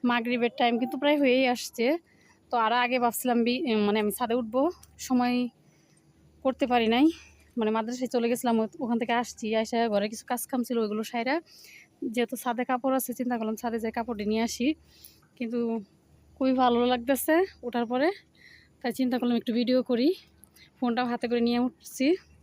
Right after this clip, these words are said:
আর হচ্ছে <clears throat> এই যে মালটাটা মাশাআল্লাহ বড় হয়ে গেছে, দুইটা আছে, অনেকগুলো মাল, মানে অনেকগুলো মালটাই ধরছিল, প্রায় বারো তেরোটা ধরছিল, দশটা তো আমি দেখছি ছোট ছোট পাইছি,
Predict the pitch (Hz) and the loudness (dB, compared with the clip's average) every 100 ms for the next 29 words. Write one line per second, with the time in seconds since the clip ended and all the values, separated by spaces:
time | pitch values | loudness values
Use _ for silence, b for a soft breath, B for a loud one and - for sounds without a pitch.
0 | B B B B B B _ _ - 220 | B B B B B B _ _ -6 -2
1 | 226 233 - 262 254 - - 349 269 190 | 0 0 -2 -2 -2 -4 -6 -2 0 -2
2 | 156 _ _ _ _ _ _ _ _ - | -8 _ _ _ _ _ _ _ _ -20
3 | b b b b b _ _ 339 233 196 | b b b b b _ _ -2 -2 0
4 | 233 226 B B B _ _ _ b b | -2 -4 B B B _ _ _ b b
5 | b - 233 226 240 220 214 214 226 208 | b -4 -2 -2 -2 0 0 -2 -4 -2
6 | 220 233 240 214 214 - 226 247 - - | -2 0 0 0 -2 -4 -4 -4 -6 -18
7 | _ - b b b b _ 240 277 262 | _ -20 b b b b _ -2 2 2
8 | 233 - 226 254 254 285 277 269 294 254 | 2 2 2 2 2 4 4 4 2 4
9 | 240 226 226 262 262 285 285 269 269 226 | 2 2 0 -2 -2 2 2 4 2 0
10 | 214 - 208 214 226 214 208 196 208 226 | -2 -6 -6 -6 -2 0 0 0 0 0
11 | 233 254 226 185 185 - 185 196 _ b | -2 -4 -4 -6 -8 -10 -12 -12 _ b
12 | b b b b _ - 226 247 - - | b b b b _ -6 -4 -2 -4 -4
13 | 226 233 240 233 233 - - 240 247 214 | -4 0 0 2 0 -2 -6 -6 -4 -6
14 | - 233 220 | -2 -2 -2